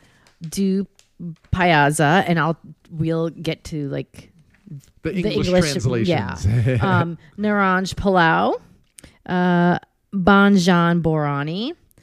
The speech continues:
Speaker 1: um, shir yake gulab.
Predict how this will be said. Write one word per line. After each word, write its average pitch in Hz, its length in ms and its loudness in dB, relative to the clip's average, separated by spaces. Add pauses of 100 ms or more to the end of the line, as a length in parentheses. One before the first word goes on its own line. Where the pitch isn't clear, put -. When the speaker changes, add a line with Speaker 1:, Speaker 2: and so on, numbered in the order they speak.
(500)
Speaker 1:
um, 156 600 -4 (300)
shir 240 580 -2
yake 208 800 0
gulab. 170 640 -4